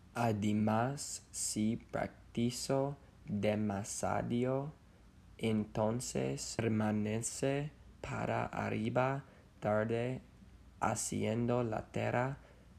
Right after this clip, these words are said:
no consigo bastante sueño. Jugar al baloncesto me afecta mal a veces, pero me mantiene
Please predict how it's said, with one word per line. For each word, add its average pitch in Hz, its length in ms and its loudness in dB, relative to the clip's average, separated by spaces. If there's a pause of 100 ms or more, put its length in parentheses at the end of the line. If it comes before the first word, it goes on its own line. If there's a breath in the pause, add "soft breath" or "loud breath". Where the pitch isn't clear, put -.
(140)
no 107 400 0
consigo 120 1040 0 (140)
bastante 120 1400 -2 (400 loud breath)
sueño. 120 880 0 (320)
Jugar 107 380 4
al 104 280 2 (340)
baloncesto 107 920 2
me 110 240 0
afecta 117 640 0
mal 104 360 0
a 107 160 0
veces, 117 920 -2
pero 117 200 4
me 110 240 4
mantiene 107 880 2